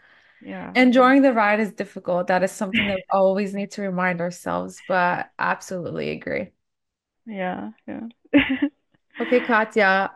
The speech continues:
Speaker 2: we are down to our rapid fire questions.
Speaker 1: Okay.
Speaker 2: So in this,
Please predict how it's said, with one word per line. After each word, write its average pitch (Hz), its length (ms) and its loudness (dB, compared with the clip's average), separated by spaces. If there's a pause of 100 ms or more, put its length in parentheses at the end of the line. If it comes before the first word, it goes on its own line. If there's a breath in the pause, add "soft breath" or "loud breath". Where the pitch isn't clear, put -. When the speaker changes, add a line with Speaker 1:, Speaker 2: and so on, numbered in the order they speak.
Speaker 2:
we 214 420 0
are 196 200 2
down 202 580 0
to 247 360 -4
our 190 260 0
rapid 190 360 -2
fire 185 520 -2
questions. - 1040 -12 (360 loud breath)
Speaker 1:
Okay. - 240 -20
Speaker 2:
So 202 300 4
in 196 140 4
this, 233 300 0